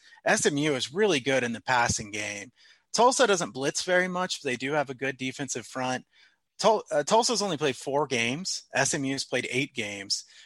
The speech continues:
Who does that help? I don't know if there's a right answer to that question, but it's a pretty big difference. S M U has thirty-one plays of thirty yards or more so far this year. That's first in the country.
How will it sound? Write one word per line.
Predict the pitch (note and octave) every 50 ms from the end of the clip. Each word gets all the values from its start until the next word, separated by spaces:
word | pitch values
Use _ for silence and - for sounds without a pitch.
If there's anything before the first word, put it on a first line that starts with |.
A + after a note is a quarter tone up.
| _
Who | - G3
does | G#3+ F3+
that | F3+ F3 A#2 G2+
help? | C#3+ D3+ E3 F3+ E3 - - D#2+
I | G#2 C3+
don't | D3 C#3
know | C3+ C3+ C3
if | B2 -
there's | D3 C3 A2+ B2
a | A#2+
right | A2+ A#2+ B2 B2
answer | A#2+ A#2+ B2 A#2+ - -
to | A#2 A2+
that | A2+ A2 G#2+ -
question, | - - C3+ C3+ - - - B2 A2 A2
but | G#2+ A#2 A2+
it's | A#2 A2 - - C3+
a | B2 A#2 A#2 A2
pretty | - G#3 G#3+ G3+
big | C#3 B2+ A2 G#2
difference. | A#2+ C#3 D3 - - B2 A2 G#2 - - - - - - - - - - -
S | - A#3+ C4 -
M | C#4 G#3+ G3
U | G3+ G3
has | D#3+ C#3 B2+ -
thirty-one | - - D#3 D3+ F3 G#3 A3+ G#3+ F3+ C#3+ C3 B2+ C#3 D3+ E3 D#3
plays | - - C3+ C3 B2+ A#2 G#2 G2+ G2+ - -
of | A2+ -
thirty | - C#3 C3+ C#3 C#3+ D3
yards | C3+ B2 A#2 A#2+ B2 A#2 -
or | B2 A2
more | A2 A2 A2 G#2+ -
so | - - A#2+
far | G#2+ A#2+ A#2+ A2+ A2
this | G#2+ A2 G#2+ - -
year. | B2 A#2+ A#2 G#2+ - _ - - - -
That's | D#3+ F3 - -
first | - - D#3+ E3+ F3+ -
in | - D#3+
the | C#3 A#2+
country. | - - C3+ C3+ D3 - - E3 D#3 D3+ D3+